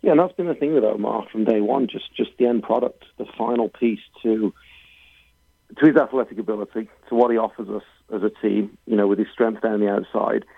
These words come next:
It's been finding that, that confidence, that, that awareness, and, and to, to really execute in the final moments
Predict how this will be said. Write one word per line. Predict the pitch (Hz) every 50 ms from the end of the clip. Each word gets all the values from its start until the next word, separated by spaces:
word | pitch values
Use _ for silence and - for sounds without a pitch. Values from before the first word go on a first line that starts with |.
| - - _ _ -
It's | 110 104 - _
been | - 135 127 127 127 127 117 104 - _ _ _ _ _ _ _ _ _ _ _ _ _ _
finding | - 123 120 123 120 107 113 113 110 110
that, | 113 110 117 -
that | 110 110 - - -
confidence, | - 123 131 135 131 - 135 131 135 135 131 123 110 - _ _
that, | 117 110 107 104 -
that | - - 107
awareness, | 104 98 98 104 110 117 113 117 117 117 113 110 110 - - _ _ _ _ -
and, | - 110 110 107 104 -
and | - 107 107 104 98 - - _ _ _ _ _ - - - -
to, | 123 95 -
to | - 131 117
really | 113 127 131 131 120
execute | 117 - - - 110 - - - 117 110
in | 107
the | 107
final | - - 120 117 113 117
moments | 110 107 107 120 - 107 95 - -